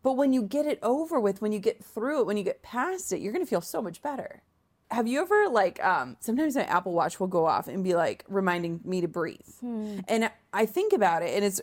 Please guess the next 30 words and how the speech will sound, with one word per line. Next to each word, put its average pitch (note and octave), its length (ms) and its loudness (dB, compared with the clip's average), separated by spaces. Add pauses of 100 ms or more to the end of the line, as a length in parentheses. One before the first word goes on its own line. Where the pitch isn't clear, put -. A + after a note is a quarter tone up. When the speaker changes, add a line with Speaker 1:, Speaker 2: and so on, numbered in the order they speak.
Speaker 1:
actually D#4+ 280 0
quite A3 240 0
profound G3 420 0
because G3 200 -2
it's F#3 160 -2
like, F3 200 0
I A#3 140 4
have E4+ 160 -2
been G#3 140 -2
breathing F#3+ 360 -2
unknowingly, F3 640 0 (180)
unconsciously F#3+ 880 -2
my E3+ 180 0
entire E3 340 -2
life. - 360 0 (400)
But G#3 100 6
when G#3 140 4
it G3+ 40 2
reminds G#3+ 580 2
me A#3+ 100 4
to F#3+ 60 4
breathe F#3 540 2
and G3 100 2
I F#3+ 40 4
actually G#3 460 -2
take F#3 360 -2
that E3 320 0
deep F3+ 400 -6
belly F3 320 2
breath, D4 360 -2